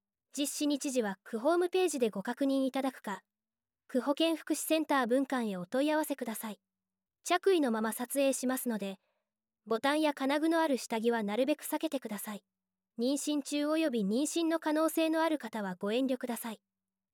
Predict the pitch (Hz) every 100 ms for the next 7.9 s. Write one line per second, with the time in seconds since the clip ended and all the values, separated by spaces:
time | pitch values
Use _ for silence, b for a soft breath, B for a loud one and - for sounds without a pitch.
0 | _ - 240 - 294 302 - 311 339 349
1 | - 359 339 277 214 - 254 254 269 262
2 | 269 269 240 196 180 269 277 233 - 294
3 | 302 311 330 311 269 214 196 226 240 247
4 | 240 240 - 254 247 208 - - - 247
5 | 269 285 254 269 277 277 277 277 269 240
6 | 247 262 233 226 - _ _ _ - 247
7 | 269 294 277 254 254 - 240 - 240